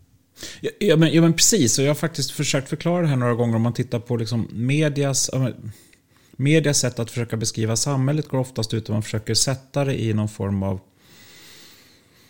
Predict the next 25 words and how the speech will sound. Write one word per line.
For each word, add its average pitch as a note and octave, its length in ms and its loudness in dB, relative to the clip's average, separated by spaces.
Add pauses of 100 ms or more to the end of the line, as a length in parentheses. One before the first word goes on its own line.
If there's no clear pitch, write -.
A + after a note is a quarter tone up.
(180)
Man C3 120 2
försöker C#3+ 260 0
få D3+ 120 0
en C3+ 80 2
balanserad C3+ 720 2
och A2+ 80 2
nyanserad A2 580 2
rapportering A2+ 640 -2
genom, G#2 300 0
och G#2 100 0
då G2+ 180 2
om, G#2 200 2
om, A2+ 220 0
om A2+ 220 0
du A#2 100 -2
ska B2 180 -2
rapportera A#2+ 480 -2
om A#2+ 80 0
vänster C3+ 380 2
måste A#2 240 0
du - 20 -2
också - 180 -6
rapportera G2+ 380 -4
om G#2 100 2
höger. - 460 -4